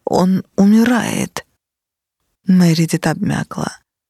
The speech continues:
Ветвь Малкольма засохла. Натан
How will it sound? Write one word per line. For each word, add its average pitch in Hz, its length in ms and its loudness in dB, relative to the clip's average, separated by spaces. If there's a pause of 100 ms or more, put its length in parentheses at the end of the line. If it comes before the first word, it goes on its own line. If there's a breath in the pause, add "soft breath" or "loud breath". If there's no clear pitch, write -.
(180)
Ветвь 214 520 0
Малкольма 165 680 0
засохла. - 760 -6 (500)
Натан 175 720 0